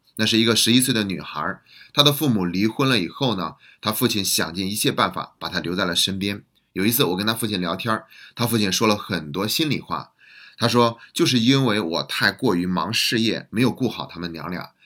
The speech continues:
所以他妈妈才想跟我离婚的。现在我好不容易把女儿留在身边，接下来我一定要想尽一切办法，好好的补偿她。”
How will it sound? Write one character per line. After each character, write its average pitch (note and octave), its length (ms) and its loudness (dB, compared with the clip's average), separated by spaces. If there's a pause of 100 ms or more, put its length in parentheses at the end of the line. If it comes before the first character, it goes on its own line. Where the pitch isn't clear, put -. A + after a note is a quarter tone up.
(140)
所 A2+ 280 4
以 D#2 480 2
他 - 120 -8
妈 F#2+ 160 0
妈 F#2+ 100 2
才 F#2 160 -6
想 F2 160 -6
跟 F#2 140 -6
我 D#2 80 -6
离 D#2+ 120 -6
婚 F2 240 -4
的。 F2 200 -8 (440)
现 C3 160 4
在 C3 100 8
我 A#2 100 4
好 F#2+ 160 2
不 F#2 100 -2
容 F#2+ 180 2
易 A#2 140 4
把 - 180 0
女 G#2+ 160 2
儿 D#2+ 120 -6
留 F2 120 -2
在 F#2+ 140 0
身 G2 240 0
边， G2 260 -4 (120)
接 A2+ 120 0
下 G#2 160 -2
来 D2+ 220 -6 (220)
我 F#2 120 0
一 G3+ 60 2
定 E3+ 100 4
要 B2+ 80 4
想 E2+ 360 2
尽 E2+ 120 -6
一 G2 80 -2
切 A#2+ 160 -2
办 B2 240 0
法， - 260 -12 (120)
好 D2+ 320 -2
好 C3 220 0
的 G#2+ 260 -4
补 C#2+ 160 -12
偿 - 260 -12
她。” - 220 -16